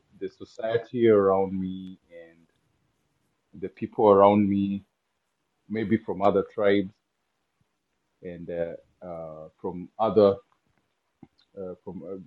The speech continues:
who've had o-, other experiences in life, they will justify that thought of, that idea of that you're a mi-, you're a minority, so, you know, life is gonna be hard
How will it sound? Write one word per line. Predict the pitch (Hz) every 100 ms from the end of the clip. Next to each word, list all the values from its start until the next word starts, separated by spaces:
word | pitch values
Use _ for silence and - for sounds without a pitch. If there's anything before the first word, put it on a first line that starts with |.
| -
who've | 113 95
had | 104 95
o-, | 95 90
other | 98 90
experiences | 82 _ 117 104 98 90 85
in | 85 82
life, | 98 90 _ _ _ _ _ _ _
they | 95 101
will | 98 98 98 92 - _ 98
justify | 107 110 - 107 104
that | 95 92 92 _ -
thought | 92 -
of, | 87 82 _ _ _ _ _
that | 101 101
idea | 95 82 98 98
of | 90 87 - _
that | 87 - _ _ _ -
you're | 101 98 95
a |
mi-, | 95 95 95
you're | 98
a | 95
minority, | 92 90 101 101 95 _
so, | _ 95 87 - _ _ _ -
you |
know, | 98
life | 92 98 98
is | 87 -
gonna | 92 87
be | 85
hard | 92 87